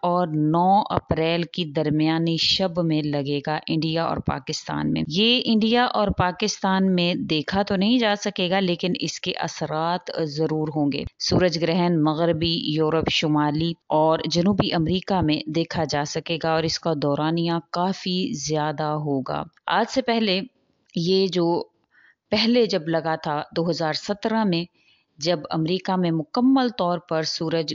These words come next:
ग्रहण का मुशाहिदा किया गया था और इसमें ये हुआ था कि मुकम्मल तौर पर हर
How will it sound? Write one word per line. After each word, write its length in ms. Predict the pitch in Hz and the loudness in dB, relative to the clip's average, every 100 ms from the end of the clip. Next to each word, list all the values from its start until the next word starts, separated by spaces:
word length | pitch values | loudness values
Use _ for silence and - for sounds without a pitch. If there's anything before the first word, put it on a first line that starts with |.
| - | -6
ग्रहण 320 | 170 175 175 175 | -4 -2 0 -2
का 180 | 170 156 | -2 -2
मुशाहिदा 520 | 156 - 170 156 160 | -2 -2 -2 -2 -4
किया 280 | 156 156 156 | -4 -4 -2
गया 220 | 151 151 | -4 -4
था 200 | 156 156 - | -4 -8 -2
और 380 | 180 190 202 208 - | 0 4 2 0 -4
इसमें 480 | 220 - - 220 220 - | -6 -4 -2 -2 -2 -6
ये 160 | 175 202 | -4 -2
हुआ 280 | 214 175 180 | 0 0 0
था 180 | 196 185 | 0 -2
कि 120 | 190 | -2
मुकम्मल 600 | 170 165 233 233 233 226 | -4 -4 -2 2 2 0
तौर 280 | 196 185 185 190 | -2 -2 -2 -4
पर 100 | 180 | -4
हर 240 | 170 208 | -2 -2